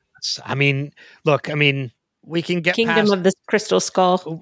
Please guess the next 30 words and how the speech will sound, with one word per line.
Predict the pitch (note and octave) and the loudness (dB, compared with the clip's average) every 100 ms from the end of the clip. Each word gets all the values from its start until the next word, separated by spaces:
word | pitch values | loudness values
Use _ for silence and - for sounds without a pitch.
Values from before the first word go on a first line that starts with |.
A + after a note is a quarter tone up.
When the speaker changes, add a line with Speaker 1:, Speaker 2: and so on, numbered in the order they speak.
| D3 | -2
Speaker 1:
Yeah, | D#3 E3 D#3+ D#3 | 2 4 6 4
we | D#3 E3 | 4 2
can, | F3+ F3 E3 C3+ | 2 -2 -2 -4
we | D#3 | -4
can | F3 F#3+ | -2 -6
kind | - F#3+ F#3+ | -2 2 2
of, | F3 C#3 _ - - - | 0 -4 _ -20 -20 -2
Speaker 2:
<laughs> | D5 D5 B4+ - | 0 0 -2 2
Speaker 1:
I, | B3+ D4 D4+ - G#4+ - G#4+ - G#4 - _ - | 2 4 2 2 0 -2 -10 -2 -2 -2 _ -2
there | D#4 C#4+ | 2 2
are | - | 2
elements | A3 G#3 G#3 F#3+ F#3+ | 2 2 0 0 0
of | D3+ | 2
that | F3 F3 | 0 0
movie | D3 C#3+ D3+ | 0 2 4
I | C#3+ | 4
enjoyed. | C#3+ C#3 C#3 A#2+ A#2 A#2+ B2 - _ _ _ _ _ _ _ - | 4 2 -2 0 2 2 -2 -8 _ _ _ _ _ _ _ 0
Speaker 2:
I | |
haven't | A#3 D4+ | 2 4
even | C#4 | 4
Speaker 1:
It | G#3+ | 2
Speaker 2:
seen | - G#3+ | 2 2
it | A3+ - | 4 4
all | G3 | 4
the | |
way | G3 | 4
through. | F#3+ G3 | 2 0
I | F3 | 0
fell | - G3 | 2 2
asleep. | - G3 G#3+ | 2 2 0